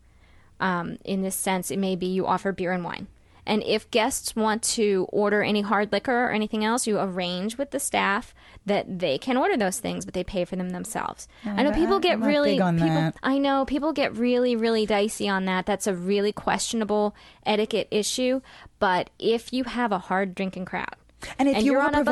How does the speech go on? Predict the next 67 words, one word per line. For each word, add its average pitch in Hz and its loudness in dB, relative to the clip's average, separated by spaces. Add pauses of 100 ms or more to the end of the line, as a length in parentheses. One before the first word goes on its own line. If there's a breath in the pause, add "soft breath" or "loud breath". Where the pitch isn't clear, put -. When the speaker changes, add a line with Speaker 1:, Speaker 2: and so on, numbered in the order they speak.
Speaker 2:
providing, 202 2
and 226 4
you 226 4
are 214 4
providing 175 4
beer 151 4
and 127 4
Speaker 1:
You - 4
are 240 4
Speaker 2:
wine, 156 4
Speaker 1:
providing 302 2
beer 294 2
Speaker 2:
it's 311 4
Speaker 1:
and 294 2
Speaker 2:
not 254 4
like 302 4
you 311 2
Speaker 1:
wine, 208 6
Speaker 2:
didn't 185 2
provide 165 2
Speaker 1:
and 139 -2
Speaker 2:
something. 170 2
Speaker 1:
it's 113 -6
printed 294 0
on 240 2
the 220 2
menu 226 2
card, - -6
and 202 0
I 190 0
recommend 196 0
a 233 2
menu 269 2
Speaker 2:
I - 2
think 294 2
it's 202 2
Speaker 1:
card. - -4
Speaker 2:
better 175 4
off 151 -2
not 156 2
offering 135 0
the 123 0
other, 123 -2
though. 127 -2 (220)
I 220 2
think, 220 0 (260)
you 240 0
know 220 2
what? 208 0 (320 soft breath)
I - 4
think 190 2
beer 170 2
and 143 0
wine, 131 -2
in 160 2
my 151 2
opinion, 135 0
is - -4
fine. 120 0
Speaker 1:
Yeah, 302 4 (120)
you're 240 2
offering 294 0
the 269 2
beer 254 0
and 233 2
wine, 202 2
but 202 -2